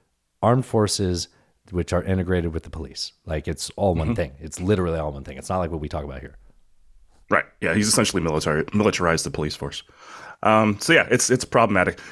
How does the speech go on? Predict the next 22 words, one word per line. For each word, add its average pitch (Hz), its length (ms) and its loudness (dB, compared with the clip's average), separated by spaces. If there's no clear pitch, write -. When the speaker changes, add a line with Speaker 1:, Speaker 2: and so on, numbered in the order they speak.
Speaker 2:
The 127 80 6
U 143 100 8
S's 139 220 4
stance 123 260 4
has 107 100 -4
been 110 380 2
that, 95 360 4
um, 104 280 4
you 110 100 4
know, 92 80 6
we 101 140 2
support - 320 2
free 131 120 2
and 123 80 4
fair 127 120 4
elections 117 440 4
and 92 80 2
we 101 60 4
wanna 95 220 4
see 101 160 2
that 87 160 4
happen. 90 480 2